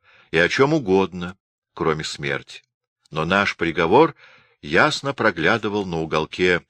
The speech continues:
любой бумаги, которую нам давали подписать. В каждой мере предосторожности,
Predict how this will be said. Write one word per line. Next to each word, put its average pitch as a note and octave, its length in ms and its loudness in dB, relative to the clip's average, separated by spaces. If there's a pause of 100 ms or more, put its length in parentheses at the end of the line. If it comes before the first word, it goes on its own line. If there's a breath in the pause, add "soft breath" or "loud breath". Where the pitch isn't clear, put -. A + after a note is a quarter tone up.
(160 loud breath)
любой D#2 400 -2
бумаги, F#2 480 -2
которую E2 500 -4
нам D#2 220 -4
давали D2 340 -2
подписать. - 760 -12 (680)
В - 120 -16
каждой E2 420 0
мере F2+ 280 0
предосторожности, E2 1160 -4